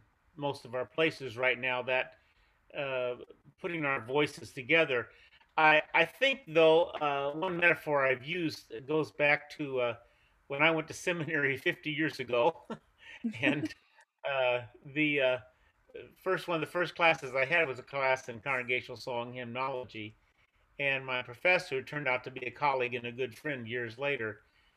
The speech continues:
Speaker 1: and he had a very good way, he said, uh, "You know, uh, the question for the Christian is not, 'Do you have a voice?' The, the question for the Christian is, 'Do you have a song?'"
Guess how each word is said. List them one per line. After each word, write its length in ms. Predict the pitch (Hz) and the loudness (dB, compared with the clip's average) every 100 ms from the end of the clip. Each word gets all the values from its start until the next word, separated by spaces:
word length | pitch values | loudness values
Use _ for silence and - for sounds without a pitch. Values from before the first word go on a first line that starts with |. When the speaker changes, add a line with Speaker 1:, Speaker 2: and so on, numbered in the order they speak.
| _ _ _ _ | _ _ _ _
Speaker 1:
and 500 | 147 139 135 131 135 - _ | -2 0 0 -2 -10 -20 _
he 160 | 160 180 | 2 4
had 140 | 165 | 6
a 60 | 143 | 4
very 400 | 135 208 214 180 | 4 8 8 8
good 220 | 175 147 | 6 4
way, 320 | 147 139 117 | 6 6 4
he 80 | 120 | -2
said, 420 | - 135 123 110 110 | -6 -2 -2 -2 -6
uh, 100 | 107 - _ _ _ _ _ _ _ | -6 -10 _ _ _ _ _ _ _
"You 120 | 160 | 0
know, 300 | 196 208 180 - | 6 6 6 4
uh, 240 | 147 151 | 2 2
the 80 | 160 | 0
question 480 | 160 262 285 - 165 | 0 4 4 2 -8
for 140 | - | -6
the 100 | 139 | -6
Christian 500 | 143 - 220 - 127 | -4 0 0 0 -8
is 140 | 123 117 | -8 -4
not, 280 | 165 139 117 | -2 -2 -4
'Do 60 | |
you 160 | 139 131 | -6 -2
have 140 | 127 | -2
a 80 | 110 | -4
voice?' 640 | 113 107 - - - - _ _ _ _ _ _ _ _ _ _ _ - | -6 -8 -8 -14 -18 -20 _ _ _ _ _ _ _ _ _ _ _ -18
The, 80 | - _ | -18 _
the 120 | 151 147 | -6 -6
question 600 | - 220 233 - 196 165 | 0 4 4 2 -8 -6
for 120 | 147 | -4
the 100 | 151 | -6
Christian 540 | - 254 - - 117 | 0 0 0 -8 -8
is, 140 | 123 110 | -8 -10
'Do 120 | 135 | -8
you 160 | 147 | -8
have 200 | 135 135 | -4 -4
a 40 | 120 | -4
song?'" 560 | - 180 147 78 80 | -8 -4 -4 -6 -14